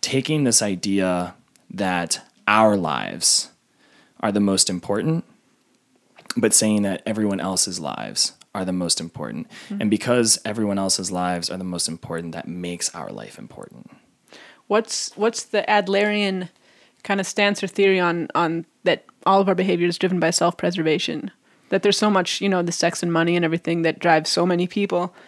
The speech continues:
Speaker 2: because the things you're talking about are very idealistic,
Speaker 1: Mm-hmm.
Speaker 2: contribute to society, you know, have a, a truly reciprocal love in your life, uh, ha-, have these spiritual goals. There's so many people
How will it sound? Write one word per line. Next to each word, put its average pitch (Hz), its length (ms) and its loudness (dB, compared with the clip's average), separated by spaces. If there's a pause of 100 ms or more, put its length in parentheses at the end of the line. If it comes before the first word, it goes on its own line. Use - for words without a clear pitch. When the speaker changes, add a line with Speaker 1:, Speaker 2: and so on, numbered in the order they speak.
(200)
Speaker 2:
because 196 300 2
the 214 100 2
things 233 280 2
you're 208 120 4
talking 170 320 2
about 170 120 4
are 175 60 2
very 180 280 2
idealistic, 175 680 2
Speaker 1:
Mm-hmm. 135 360 2
Speaker 2:
contribute 196 460 2
to - 80 -6
society, 175 720 2 (400)
you 190 80 -4
know, 175 80 2
have 190 240 6
a, 165 160 4
a 190 120 2
truly 190 600 2 (460)
reciprocal 196 540 2
love 170 240 6
in 170 140 2
your 180 120 2
life, 165 380 0
uh, 156 280 0
ha-, - 180 2
have 170 240 2
these 180 160 0
spiritual 185 420 0
goals. 175 320 2
There's 190 140 2
so 233 220 0
many 202 200 2
people 185 500 0